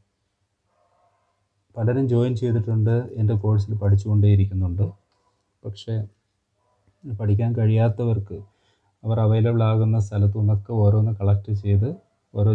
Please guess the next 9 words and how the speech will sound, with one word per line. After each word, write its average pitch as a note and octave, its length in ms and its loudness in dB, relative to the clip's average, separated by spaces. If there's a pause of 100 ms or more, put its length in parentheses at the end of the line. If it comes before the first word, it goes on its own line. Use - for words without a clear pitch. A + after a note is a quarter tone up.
ചിത്രങ്ങളൊക്കെ G#2 560 -2
വരയ്ക്കുമ്പോൾ G#2 500 4 (380)
എനിക്ക് G#2 280 0 (120)
കാണിച്ചു G2+ 340 2
തരാറുണ്ട്. F#2 480 -4 (960)
അപ്പോൾ G2+ 240 4 (400)
പല B2 200 -2
സ്ഥലത്തുനിന്നും B2 600 -4
അവർ A#2+ 100 -2